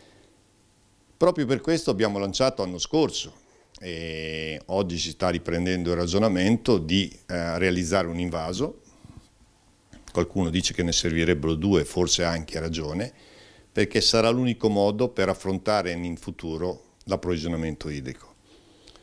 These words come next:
Tanto il cambiamento climatico che si sta già da anni manifestando avrà sempre il solito percorso. Il nostro è un territorio particolarmente, eh, bello, ma anche a carattere collinare,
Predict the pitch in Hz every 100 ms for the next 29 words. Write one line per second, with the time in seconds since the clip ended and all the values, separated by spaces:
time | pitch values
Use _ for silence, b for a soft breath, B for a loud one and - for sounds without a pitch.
0 | B B B 101 107 98 107 92 - 92
1 | 85 95 92 87 107 98 92 92 95 107
2 | - 87 - 85 - _ _ _ 87 85
3 | - - - - - 87 80 101 98 -
4 | _ _ - 87 95 98 92 87 85 82
5 | - 80 101 95 85 76 67 - B B
6 | B 90 98 98 - 101 98 - 87 80
7 | - 98 85 - 76 82 78 101 85 -
8 | 139 - B B B B - 107 110 127
9 | 123 - 113 107 107 107 95 98 95 98
10 | 110 110 101 95 90 - - 92 - -
11 | 98 98 107 101 - 101 95 B B B
12 | B B - 95 90 87 - 80 113 110
13 | 113 117 147 170 - - 85 90 98 107
14 | 104 90 - 98 104 - 98 92 - 87
15 | 95 101 87 90 120 143